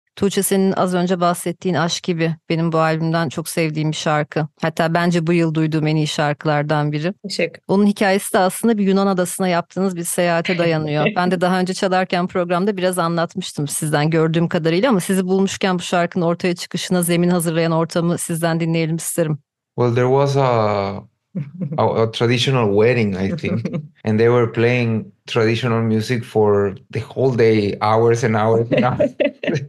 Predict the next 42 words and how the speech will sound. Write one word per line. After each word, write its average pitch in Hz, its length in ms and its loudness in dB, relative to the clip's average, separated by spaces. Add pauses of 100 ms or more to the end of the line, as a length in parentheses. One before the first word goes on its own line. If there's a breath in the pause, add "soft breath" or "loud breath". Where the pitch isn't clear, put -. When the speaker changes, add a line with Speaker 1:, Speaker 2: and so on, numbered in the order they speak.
(340)
Speaker 2:
<laughs> 214 460 -6
Speaker 3:
So 131 260 0
then 135 240 2
I 135 140 0
think 135 300 -2
that 127 180 -2
you 123 100 0
are 123 80 2
listening 123 540 -2
to 120 180 -4
those 117 300 0
kinds 127 340 -4
of 123 140 -2
melodies. 123 640 2 (160)
Or 131 100 4
what 127 240 4
happens 135 380 0
to 143 80 -2
me 131 300 2
is 120 140 -2
that 117 360 -2 (300)
I'm 120 160 -2
just 120 180 -4
listening 131 460 2
to 127 100 -4
the, 117 680 2
to 135 80 -2
melodies 127 800 0 (220)
like 131 240 2
this 135 160 0
for 135 180 2
a 127 40 2
long 131 200 0
time, 143 240 2
and 127 120 0
then 127 160 0
I'm 117 220 0
just - 200 -12
having 123 300 0
ideas, 117 880 0
singing 127 480 0
along. 113 640 2